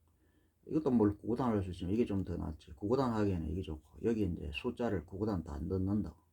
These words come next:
이렇게. 그래 하고, 음, 요 하여튼 달력, 뭐 요런 이제 요일,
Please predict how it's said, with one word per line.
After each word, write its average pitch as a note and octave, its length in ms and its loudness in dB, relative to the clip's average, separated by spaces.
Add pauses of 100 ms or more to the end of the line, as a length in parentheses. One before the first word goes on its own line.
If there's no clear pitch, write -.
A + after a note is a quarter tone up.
(1500)
이렇게. D2 340 -16 (500)
그래 F#2 160 -4
하고, A#2+ 480 0 (680)
음, G2 380 0 (360)
요 G2 120 0
하여튼 G2 300 -2
달력, A#2 540 4
뭐 E2+ 200 -4
요런 F2 340 -2
이제 D#2+ 220 -4
요일, G2+ 460 4